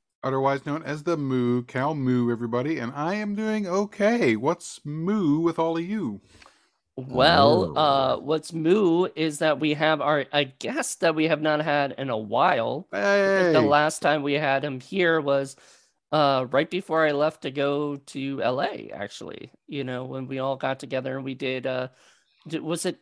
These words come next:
Speaker 2: Twist-, uh, was it Twisted Pair? Were you there for that, Gary?
Speaker 3: Oh, was it Twisted Pair?
Speaker 2: Yeah, you were there
Speaker 1: Yeah.
Speaker 2: for that, weren't you?
Speaker 3: Yeah, that
Speaker 2: Yes.
Speaker 3: was, yeah, I was over at the clubhouse. That's right.
Speaker 1: But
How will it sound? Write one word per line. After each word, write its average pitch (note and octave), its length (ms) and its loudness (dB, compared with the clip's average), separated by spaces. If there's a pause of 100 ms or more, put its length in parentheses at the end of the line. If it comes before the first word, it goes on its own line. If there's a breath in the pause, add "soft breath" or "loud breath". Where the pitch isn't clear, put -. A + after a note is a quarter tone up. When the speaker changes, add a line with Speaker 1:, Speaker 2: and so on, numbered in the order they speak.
(120)
Speaker 2:
Twist-, - 580 -8
uh, C#3 340 4
was C#3 180 -10
it B2 100 -12
Twisted E3 460 -8
Pair? D3+ 380 -2
Were D3+ 120 -8
you C#3 220 -4
there D#3 200 -4
for D#3+ 140 -6
that, E3 240 0
Gary? E3+ 240 0
Speaker 3:
Oh, G#2+ 240 2
was G#2+ 260 2
it C3+ 140 0
Twisted C#3 420 -2
Pair? D3+ 460 2 (160)
Speaker 2:
Yeah, F3 200 6
you D#3+ 160 2
were G3 100 2
there D#3 160 2
Speaker 1:
Yeah. D3 80 -6
Speaker 2:
for B2+ 100 -6
that, A#2+ 220 -2
weren't D3+ 240 -4
you? B2+ 100 -4
Speaker 3:
Yeah, C3 280 8
that A#2+ 100 8
Speaker 2:
Yes. C#3+ 60 6
Speaker 3:
was, C#3 260 2
yeah, B2+ 240 2
I B2+ 40 6
was C3 180 2
over A#2 240 0
at - 100 -6
the F#2 60 -10
clubhouse. G2 640 -4
That's - 200 -12
right. - 80 0
Speaker 1:
But E3+ 440 8